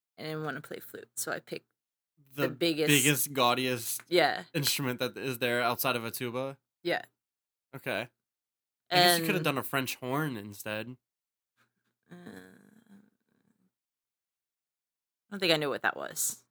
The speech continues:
Speaker 2: All right,
Speaker 1: <laughs>
Speaker 2: fair enough.
Speaker 1: And the slide thing seemed cool, so.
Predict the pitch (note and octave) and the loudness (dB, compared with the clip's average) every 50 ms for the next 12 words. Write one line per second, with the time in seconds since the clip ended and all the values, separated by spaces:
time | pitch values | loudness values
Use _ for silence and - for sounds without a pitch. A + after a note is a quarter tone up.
0 | _ - A#2 - - - - - - - F2+ D2+ - - - - _ _ _ _ | _ -6 -2 -2 0 0 0 0 -2 -2 -4 -8 -14 -16 -20 -20 _ _ _ _
1 | _ _ _ _ _ _ _ _ _ _ _ _ _ _ _ _ _ _ _ _ | _ _ _ _ _ _ _ _ _ _ _ _ _ _ _ _ _ _ _ _
2 | - E3 E3+ D#3+ D#3 D3+ D#3 D3+ - E3 D3+ C#3+ C#3+ - - C#3 C3 C3+ - - | 4 6 6 6 6 2 0 6 8 10 10 10 8 4 -4 -8 -8 -8 -10 -10
3 | A2+ - - - - - - - _ _ - - - | -10 -12 -14 -16 -18 -18 -18 -20 _ _ -16 -14 -12